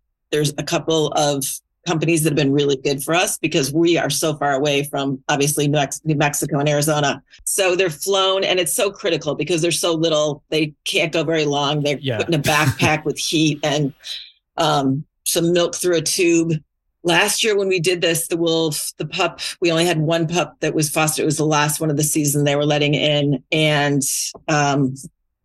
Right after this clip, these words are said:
Speaker 1: our wolf curator who takes care of our wolves meets up with the Fish and Wildlife Department um, they now have armed guards because there's people that want to kill them.
Speaker 2: Jeez.
Speaker 1: They hike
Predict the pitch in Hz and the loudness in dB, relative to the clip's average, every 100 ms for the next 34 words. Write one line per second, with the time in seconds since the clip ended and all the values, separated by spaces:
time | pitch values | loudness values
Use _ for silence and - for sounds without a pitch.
0 | _ 170 165 160 156 - 156 147 143 143 | _ -2 2 2 0 0 0 2 0 0
1 | 156 135 - 139 139 143 180 196 190 165 | -2 -2 -2 -2 0 0 2 2 2 2
2 | 165 165 156 156 151 143 143 147 135 151 | 2 2 2 0 0 -2 -4 -2 -4 0
3 | 160 170 156 151 156 156 151 156 147 - | 2 2 2 0 -2 0 2 2 0 -4
4 | _ _ _ _ _ - 151 147 143 135 | _ _ _ _ _ -2 0 2 2 2
5 | 135 - 190 185 185 - 170 165 156 151 | 0 0 2 2 2 0 0 0 2 0
6 | 143 127 151 160 143 135 - 151 139 120 | 0 -2 -4 -2 0 -2 -2 0 0 0
7 | 143 135 - _ _ - 151 160 127 92 | 2 0 -2 _ _ -6 -2 0 0 0
8 | 123 151 - - - 101 95 175 156 151 | 0 0 -2 -10 -8 -10 -4 0 2 4
9 | 202 180 175 | 4 2 0